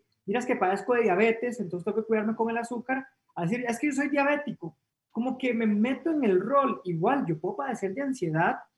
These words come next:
pero no soy el ansioso, no es lo que me define. Ojo, yo puedo decir, "Sí, estoy en una dinámica no saludable". Creo que una mejor manera de decir, de no decir tóxico, decir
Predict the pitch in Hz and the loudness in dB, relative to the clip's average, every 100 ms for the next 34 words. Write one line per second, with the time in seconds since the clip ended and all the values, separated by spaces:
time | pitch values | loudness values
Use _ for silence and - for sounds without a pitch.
0 | _ _ _ _ 220 214 202 208 262 302 | _ _ _ _ 2 2 2 0 0 0
1 | 214 175 - 320 320 185 175 202 254 220 | 2 0 0 0 0 0 -4 -4 -4 -4
2 | 180 175 156 269 226 151 _ _ _ _ | -4 -4 -2 0 0 -4 _ _ _ _
3 | _ _ 233 247 165 151 - _ - 214 | _ _ 2 2 2 -6 -12 _ -2 0
4 | 226 247 247 269 208 226 247 202 - 214 | 2 2 2 0 0 -2 -2 -4 -2 0
5 | 269 294 262 214 247 277 254 202 202 247 | 0 0 2 2 2 0 0 2 2 2
6 | 254 254 226 262 226 165 196 202 262 247 | 2 0 4 4 4 0 -2 -4 -4 -4
7 | 226 220 240 247 254 254 165 156 156 240 | -4 -4 -6 -6 -4 0 0 0 -6 -6
8 | 214 _ _ _ 160 175 208 262 233 262 | -8 _ _ _ -4 0 2 2 4 2
9 | 262 285 233 190 226 269 | 2 0 0 0 0 -4